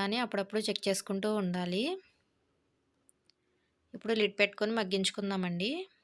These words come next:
చూడండి, ఈ విధంగా ఉడకాలి.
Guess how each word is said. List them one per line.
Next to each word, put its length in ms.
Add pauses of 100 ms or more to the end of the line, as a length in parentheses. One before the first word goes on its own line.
(3000)
చూడండి, 460 (180)
ఈ 100
విధంగా 380
ఉడకాలి. 420